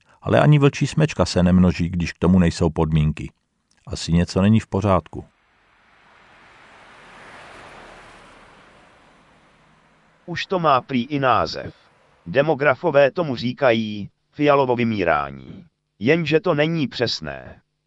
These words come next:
Speaker 2: Devastace a rozpad regionální soběstačnosti je mnohem hlubší než posledních pár let.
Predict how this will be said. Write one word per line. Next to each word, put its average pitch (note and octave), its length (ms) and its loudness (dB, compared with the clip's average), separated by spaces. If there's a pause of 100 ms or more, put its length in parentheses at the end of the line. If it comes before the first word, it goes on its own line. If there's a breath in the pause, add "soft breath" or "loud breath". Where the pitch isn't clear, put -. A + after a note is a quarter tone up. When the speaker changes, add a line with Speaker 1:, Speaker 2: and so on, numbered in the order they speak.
(160)
Speaker 2:
Devastace C#3 680 0
a G#2 180 0
rozpad A#2 420 -2
regionální B2 760 0
soběstačnosti D#3 1160 0
je A2+ 120 2
mnohem A2+ 360 0
hlubší C#3+ 720 -6 (220)
než B2 260 -2
posledních D#3+ 680 -2
pár C#3 320 2
let. F2+ 240 -4